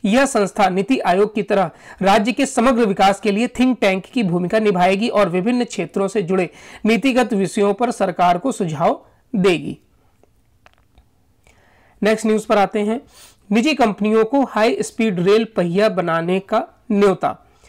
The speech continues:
ट्रेनों के हाई स्पीड पहियों के आयातक रहे भारत ने अब निर्यातक बनने की राह चलने की तैयारी शुरू कर दी है। इसके लिए रेलवे ने घरेलू निजी कंपनियों को हाई स्पीड रेल पहिया बनाने का न्योता दिया है।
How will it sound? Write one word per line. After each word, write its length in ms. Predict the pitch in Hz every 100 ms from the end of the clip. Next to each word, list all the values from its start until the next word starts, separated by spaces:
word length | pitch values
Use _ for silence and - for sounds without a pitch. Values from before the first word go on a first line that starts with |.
| _ _ _ _
ट्रेनों 300 | 240 254 320
के 140 | 294 311
हाई 260 | 226 226
स्पीड 260 | 233 254 208
पहियों 340 | 214 196 226
के 160 | 226 254
आयातक 560 | - 190 185 180 220 196
रहे 240 | 185 202
भारत 400 | 170 160 185 220 214
ने 320 | 190 233 - -
अब 260 | 202 156 - - -
निर्यातक 640 | 202 208 196 190 190 220 - -
बनने 380 | 180 190 208 226
की 160 | 240
राह 300 | 196 190 180 - _ _ _ _ _
चलने 320 | 202 190 208
की 220 | 208 226
तैयारी 420 | 214 - 180 175 214
शुरू 240 | 190 190
कर 120 | 202
दी 220 | 190 220
है। 100 | 220
इसके 280 | 240 226 262
लिए 140 | 254 233
रेलवे 320 | 202 202 233
ने 100 | 233
घरेलू 360 | 196 190 208
निजी 260 | 220 196 208
कंपनियों 480 | 208 180 175 185 185
को 140 | 233
हाई 200 | 185 190
स्पीड 320 | 196 226 214
रेल 160 | 185 202
पहिया 340 | 202 180 196
बनाने 360 | 196 175 170 180
का 100 | 190
न्योता 380 | 175 170 - 277 - - - -
दिया 280 | 180 240 208
है। 180 | 170